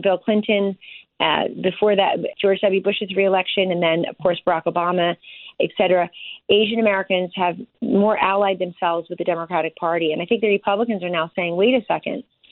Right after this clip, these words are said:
either we took you for granted or we did a very poor job of reaching out to you and listening to you. Here we are now. Tell us your concerns."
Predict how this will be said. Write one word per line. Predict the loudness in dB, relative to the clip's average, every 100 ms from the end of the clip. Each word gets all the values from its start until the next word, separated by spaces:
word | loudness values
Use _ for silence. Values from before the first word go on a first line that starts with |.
| _ _
either | 2 2 2
we | 0
took | 0 0
you | -2
for | -2
granted | 0 0 0 0
or | 0
we | 0
did | 0 0
a |
very | 0 0 2 2 0
poor | 0 0 0 -2
job | -2 -2 -4 -8 _ -20 _ -8
of | -2
reaching | -2 -2 -2
out | -2 -2
to | -2
you | 0
and |
listening | 0 0 0 0 0 0
to |
you. | 2 2 2 -4 -16 -8
Here | 0 2 2
we | 2
are | 0 -2
now. | -2 -2 -4 -6 _
Tell | -2 -2
us | 0 -2
your | -4
concerns." | -4 -6 -4 -4 -6